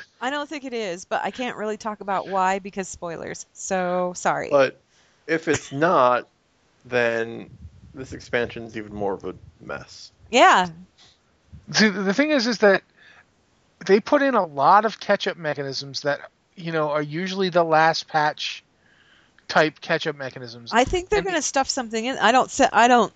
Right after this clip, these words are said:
Speaker 1: I don't think it's gonna be, like, another zone or raid tier or what. I think, I think there's more to co-, if there is
Speaker 3: Maybe.
Speaker 1: not more to come, then this is gonna be a really weird place to end it,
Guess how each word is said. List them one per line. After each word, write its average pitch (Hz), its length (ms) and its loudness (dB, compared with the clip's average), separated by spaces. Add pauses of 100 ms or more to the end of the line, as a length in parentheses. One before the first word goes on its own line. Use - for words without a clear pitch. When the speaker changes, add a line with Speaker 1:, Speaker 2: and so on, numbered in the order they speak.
(120)
Speaker 1:
I 226 80 2
don't 208 160 4
think 220 160 -2
it's 220 120 0
gonna 240 140 4
be, 214 160 -2
like, 202 160 4
another 190 340 2
zone 208 520 4
or 180 140 2
raid 196 340 2
tier 185 260 4
or 165 60 4
what. 160 180 4
I 170 140 4
think, 254 280 -4
I 185 120 2
think 269 240 -2
there's 214 260 2
more 208 640 6 (600)
to 185 120 4
co-, - 240 0 (300)
if - 160 2
there 269 140 8
is 262 140 6
Speaker 3:
Maybe. 170 120 -2
Speaker 1:
not 240 380 6
more 254 260 2
to 247 100 2
come, 254 480 2
then 214 160 -2
this 214 200 -2
is 202 100 -10
gonna 220 180 -2
be 220 180 0
a 190 60 4
really 214 460 0
weird 208 480 2
place 190 400 4
to - 120 2 (120)
end 175 260 2
it, 135 200 6